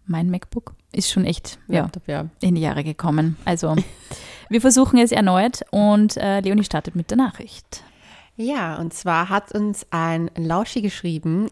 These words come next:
Speaker 2: das könnt ihr im Übrigen auch immer machen, wenn ihr wollt.
Speaker 1: Auf couchgeflüster punkt vienna. Sorry, Einsatz verpasst. <laughs>
Speaker 2: Heute haben wir es aber drauf mit den Einsätzen. <laughs> Jeder verpasst seinen. Aber sie hat ihren nicht verpasst, wie ich gerade lese.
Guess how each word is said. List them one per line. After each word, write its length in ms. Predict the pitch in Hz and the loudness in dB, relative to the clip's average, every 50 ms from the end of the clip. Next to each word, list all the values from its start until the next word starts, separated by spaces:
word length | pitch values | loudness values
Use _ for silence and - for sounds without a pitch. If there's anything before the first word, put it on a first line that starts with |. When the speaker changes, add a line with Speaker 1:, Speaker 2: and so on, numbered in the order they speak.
| _ | _
Speaker 2:
das 160 | - 180 - | -6 -6 -4
könnt 220 | - - 196 202 196 | 0 2 2 2 4
ihr 60 | 180 | 2
im 80 | 180 - | 2 2
Übrigen 380 | - 175 - - 160 - - - | 0 -2 -2 -2 -4 -4 -4 -4
auch 220 | - 139 131 - | -4 -4 -4 -4
immer 360 | - 151 147 143 143 139 151 - | -6 -6 -4 -4 -4 -4 -4 -4
machen, 400 | - 135 127 - - 165 165 165 | -4 -4 -4 -4 -6 -6 -4 -2
wenn 100 | 151 151 | -2 -2
ihr 60 | 147 | -2
wollt. 240 | 147 170 - - - - _ _ _ _ _ _ _ _ _ _ _ _ _ _ _ _ _ _ _ _ - | -2 -2 -2 -4 -8 -18 _ _ _ _ _ _ _ _ _ _ _ _ _ _ _ _ _ _ _ _ -2
Speaker 1:
Auf 140 | 220 202 - | -2 -2 0
couchgeflüster 520 | - 180 - - 185 - - 180 - 180 | -2 -4 -2 -4 -8 -6 -6 -4 -4 -2
punkt 300 | 180 - 180 180 - - | 0 0 0 0 0 0
vienna. 400 | 202 185 170 160 165 175 214 262 233 | 0 2 2 2 2 2 2 4 4
Sorry, 320 | - 175 170 190 254 247 - | 4 2 4 4 4 4 4
Einsatz 360 | - 202 196 - 254 302 - - | 6 4 6 6 6 4 6 4
verpasst. 760 | - 415 214 - 277 302 - 392 381 - - - - - 453 - 453 453 - 494 554 | 4 4 6 6 4 4 2 0 -4 -2 -2 -4 -2 -2 0 0 0 -2 -2 -6 -12
<laughs> 500 | - 679 831 - - - - 622 - - | -8 0 0 0 0 0 -12 -12 -8 -2
Speaker 2:
Heute 280 | 247 202 196 - 226 208 | 0 0 0 2 0 0
haben 160 | 190 202 294 | 2 0 0
wir 100 | 494 508 | 0 -2
es 60 | 440 | -2
aber 220 | 247 185 180 175 175 | -2 -2 -2 -2 -4
drauf 340 | - 175 175 165 160 170 - | -4 -4 -2 -2 -2 -2 -4
mit 160 | 190 180 - | -6 -6 -6
den 80 | 185 | -6
Einsätzen. 560 | 180 160 160 170 - - 165 165 - - 247 - 269 285 - - - 494 466 415 - - | -4 -2 -4 -4 -2 -4 -6 -6 -4 -6 -4 -4 -4 -6 -6 -4 -2 0 0 0 0 0
<laughs> 560 | 370 - - 415 466 494 440 427 427 359 277 - | 0 0 0 -2 -2 -2 -2 -6 -8 -10 -8 -8
Jeder 180 | 254 247 277 | -4 -4 -4
verpasst 420 | 277 269 247 - 233 214 - - - | -4 -6 -6 -4 -6 -6 -6 -6 -6
seinen. 280 | 202 165 156 147 - - | -6 -4 -4 -6 -6 0
Aber 360 | - 180 190 208 196 202 214 - _ - | 0 2 2 2 0 -2 -4 -16 _ -16
sie 260 | 226 - 254 285 359 | -10 -2 2 2 4
hat 180 | 359 311 - - | 4 4 2 2
ihren 200 | 240 285 302 262 | 0 2 4 4
nicht 180 | 294 294 - - | 2 2 0 -2
verpasst, 420 | 196 165 - - 143 143 - - | -4 -4 -2 -2 -4 -4 -4 -6
wie 80 | - 151 | -10 -10
ich 80 | 143 - | -10 -6
gerade 220 | - 147 147 143 | -4 -2 -2 -2
lese. 360 | 143 147 139 147 143 131 143 | -4 -6 -6 -6 -6 -6 -8